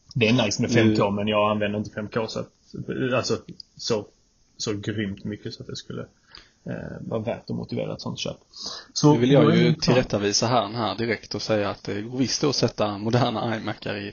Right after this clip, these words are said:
Speaker 2: target display mode.
Speaker 1: Gör du det?
Speaker 2: Ja, det är klart du gör.
Speaker 1: Vad fan? Har jag läst fel?
Speaker 2: <laughs>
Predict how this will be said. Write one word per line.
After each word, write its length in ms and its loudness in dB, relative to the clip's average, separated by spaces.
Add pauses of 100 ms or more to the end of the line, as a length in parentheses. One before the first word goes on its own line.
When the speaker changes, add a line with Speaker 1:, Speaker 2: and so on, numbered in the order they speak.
Speaker 2:
target 420 -4
display 400 -6
mode. 320 -12 (560)
Speaker 1:
Gör 220 6
du 80 6
det? 220 -2 (520)
Speaker 2:
Ja, 200 -4
det 60 -8
är 40 -8
klart 240 -8
du 80 -6
gör. 180 -4 (2000)
Speaker 1:
Vad 140 -12
fan? 520 -10 (540)
Har 100 -2
jag 60 -4
läst 220 -8
fel? 120 -8
Speaker 2:
<laughs> 40 -4